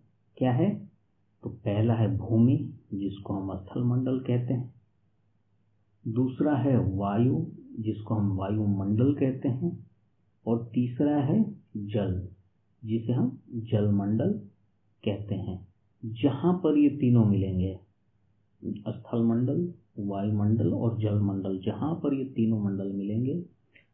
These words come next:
वहाँ पर जैव मंडल का स्वरूप देखने को मिलेगा, अर्थात वहाँ पर जीवन विद्यमान होगा।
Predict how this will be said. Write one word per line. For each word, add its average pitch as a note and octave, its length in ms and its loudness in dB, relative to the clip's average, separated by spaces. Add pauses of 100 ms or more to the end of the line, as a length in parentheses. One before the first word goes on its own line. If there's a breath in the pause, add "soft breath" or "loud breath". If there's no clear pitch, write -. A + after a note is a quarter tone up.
(120)
वहाँ A2+ 360 0
पर E3+ 340 -2
जैव G#2 360 0
मंडल A2 480 2 (1800)
का A3+ 280 -2 (800)
स्वरूप A#2+ 420 2
देखने A2 400 2
को F#3 140 0
मिलेगा, F#2+ 440 4 (480)
अर्थात B2 460 0
वहाँ B2 260 4
पर C3+ 240 -2
जीवन A#2+ 380 4 (220)
विद्यमान G2 600 -2
होगा। F#2 340 -4